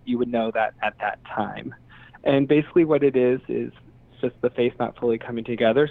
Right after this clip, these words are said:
So you can have unilateral and bilateral cleft lip,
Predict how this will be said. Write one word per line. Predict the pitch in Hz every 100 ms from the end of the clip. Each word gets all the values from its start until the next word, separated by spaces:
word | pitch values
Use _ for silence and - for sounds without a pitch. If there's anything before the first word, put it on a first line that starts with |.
| -
So |
you | 123 120 131
can | 143
have | 127 127 120 117 113
unilateral | 143 160 160 156 156 151 151 - - - - -
and | 135 127
bilateral | 127 120 123 117 117 113
cleft | - 110 - 107
lip, | 110 -